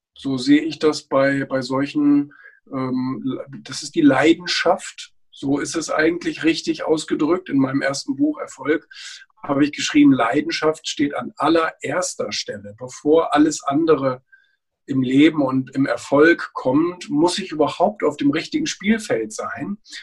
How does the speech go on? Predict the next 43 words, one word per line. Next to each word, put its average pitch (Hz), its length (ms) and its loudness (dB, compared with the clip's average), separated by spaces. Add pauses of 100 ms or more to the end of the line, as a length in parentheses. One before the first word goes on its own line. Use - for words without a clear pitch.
(140)
Und 151 300 0
ich - 140 -4
vertrete 160 540 0
die 151 100 4
Meinung, 143 420 -2
dass 143 280 -4
jeder, 151 680 2
wenn 143 120 0
er 143 140 0
in 131 100 -4
sich 127 260 -10
reinhorcht, 143 680 -2 (340)
diese 151 220 4
Liebe 156 500 2
auch, 135 320 -8 (100)
auch - 280 -8
kennt 170 380 2
und 110 120 -12
spürt 165 460 2
und 110 140 -10
weiß, 143 460 0
was 120 280 -6
ihm, 107 360 -10 (420)
was 117 280 -8
ihm 123 160 -10
großartige 120 760 -2
Freude 127 360 -2
bereitet 131 560 -2
oder - 180 -6
mit 117 180 -8
Glück 147 240 2
erfüllt. 160 580 0 (300)
Und 147 240 -2
ich 143 220 -8
finde, 160 300 -4
dass 156 220 -2
man 160 200 -2
eben 151 260 0
das 147 200 -4
auch 143 200 -2
beruflich 160 520 2
machen - 220 -10
sollte. - 320 -20